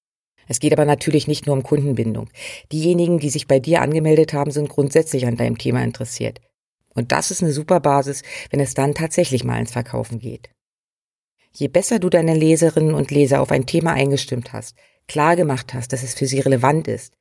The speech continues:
umso leichter wird es dir anschließend fallen, zu genau diesem Thema zu verkaufen. Auch hier wieder, der Inhalt zählt. So, und was ist nun mit Social Media?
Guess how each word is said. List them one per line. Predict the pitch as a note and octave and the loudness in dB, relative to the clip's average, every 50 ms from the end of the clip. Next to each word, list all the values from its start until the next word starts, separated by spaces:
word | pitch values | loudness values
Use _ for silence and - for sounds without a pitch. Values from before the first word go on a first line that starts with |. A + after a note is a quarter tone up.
| _ _ _ _ _ _ _ | _ _ _ _ _ _ _
umso | - D3 C3+ D3 | -6 0 0 2
leichter | C#3 C#3 D3 F3 G#3+ - - A3 F#3+ | 4 4 4 4 2 2 0 -2 -2
wird | F#3 F3+ - | -2 -2 -4
es | D#3 - | -8 -6
dir | - E3 - D3 | -2 -2 0 0
anschließend | D#3 F#3 - - - G3 - G#3+ G3 - | 0 -2 -2 -2 -4 -2 -2 -2 -4 -4
fallen, | - - D3+ D3+ D3+ D#3 D#3+ E3 - - - - - - | -4 -2 0 0 2 0 0 -4 -8 -12 -20 -20 -18 -8
zu | - - D#3 | -4 0 0
genau | E3 D3+ D3+ D#3 D#3 | 2 2 4 4 4
diesem | D#3 D#3 - C#3 C3+ B2+ C#3 E3 D#3 - | 2 2 2 0 2 2 2 0 0 0
Thema | - B2+ B2 B2+ B2+ B2+ | 2 2 4 4 2 0
zu | - - D3+ | -2 -4 -4
verkaufen. | - D#3+ D#3 - - F3 F3 - - A#2+ A2+ A2+ - _ _ _ _ _ _ _ _ _ _ _ _ _ - | -2 -4 -4 -2 -2 -2 -2 -2 -4 -6 -8 -8 -12 _ _ _ _ _ _ _ _ _ _ _ _ _ 0
Auch | B2+ A#2+ B2 | 0 0 0
hier | - C3 C3 B2 A2+ | 0 2 2 2 2
wieder, | C3 B2+ C#3+ D3 F3 - _ _ _ _ _ _ _ _ _ _ _ _ | 2 0 0 -2 -2 -6 _ _ _ _ _ _ _ _ _ _ _ _
der | - F#3+ G#3 | -2 0 2
Inhalt | G3 D#3+ C#3 B2+ A#2+ A#2+ B2 | 2 2 2 0 0 0 -2
zählt. | - - - A#2 A2+ A2 A2 - - _ _ _ _ _ _ _ _ _ _ _ _ _ _ _ _ _ _ _ _ _ _ _ _ _ _ _ | -4 -6 -4 -4 -4 -4 -6 -8 -14 _ _ _ _ _ _ _ _ _ _ _ _ _ _ _ _ _ _ _ _ _ _ _ _ _ _ _
So, | - - D3+ C#3 | -2 2 2 4
und | B2+ B2+ | 4 4
was | C#3 C3+ A#2+ | 4 2 2
ist | A#2+ | 0
nun | C3 C#3+ | -2 -2
mit | C#3+ C#3 - | -2 -2 -2
Social | - - D3+ B2+ D3+ C#3+ | -4 -4 -2 0 0 0
Media? | B2+ C3 C#3 D3+ G3 A3 | -2 -2 -6 -6 -6 -8